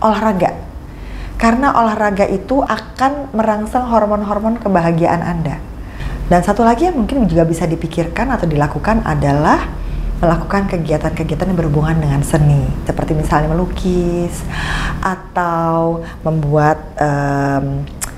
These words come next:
kerajinan tangan yang sederhana, tetapi cukup membuat Anda terdistraksi sesaat dari tugas dan kewajiban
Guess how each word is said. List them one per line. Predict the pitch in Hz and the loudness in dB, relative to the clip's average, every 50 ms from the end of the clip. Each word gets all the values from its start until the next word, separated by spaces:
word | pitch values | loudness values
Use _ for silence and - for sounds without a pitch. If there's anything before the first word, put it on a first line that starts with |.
| - - - | -12 -8 0
kerajinan | - 165 160 151 156 147 139 139 | 4 4 4 4 2 -2 -4 -2
tangan | 170 160 156 160 160 160 160 160 160 156 156 156 156 151 151 156 160 160 165 165 - - - - | -2 0 0 0 -2 -2 -4 -4 -2 -2 -2 -2 -2 -4 -4 -4 -4 -4 -6 -6 -8 -8 -6 0
yang | 196 277 285 | 0 0 0
sederhana, | 277 - 262 233 240 233 269 285 190 147 135 170 233 - - - - - - - - - - - | 0 -2 -2 -2 0 0 0 -2 -2 -2 -2 -4 -6 -8 -12 -14 -16 -16 -14 -14 -14 -14 -12 -6
tetapi | - - 202 202 - - - 269 269 269 277 - | -2 -2 -2 -2 -4 -2 0 0 0 0 0 -2
cukup | - 262 247 - - - 285 277 - - - | -4 -4 -4 -4 -2 -2 -2 -2 0 0 0
membuat | 202 190 175 165 175 175 170 165 - | 2 2 4 4 4 4 2 -2 -4
Anda | - 180 175 170 165 165 - | -2 -2 0 2 2 0 0
terdistraksi | - - 185 - 160 180 165 - - 185 170 - - - 190 | 2 0 -2 0 0 -4 -4 -2 -4 -4 -4 -4 -6 -6 -6
sesaat | 175 - 160 143 - 143 - - - - - - - - - - - - - - - | -6 -6 -6 -6 -4 -4 -4 -2 -4 -4 -4 -4 -2 -2 -2 -2 0 0 0 0 0
dari | - - 160 156 151 151 156 156 180 180 190 | 0 2 2 2 2 2 0 0 0 0 0
tugas | - - 175 165 160 175 180 175 | 0 -2 -2 -2 0 0 0 0
dan | - 180 156 156 | 0 -2 -2 -2
kewajiban | - 143 147 147 - 151 151 | 0 -2 0 0 0 -2 -4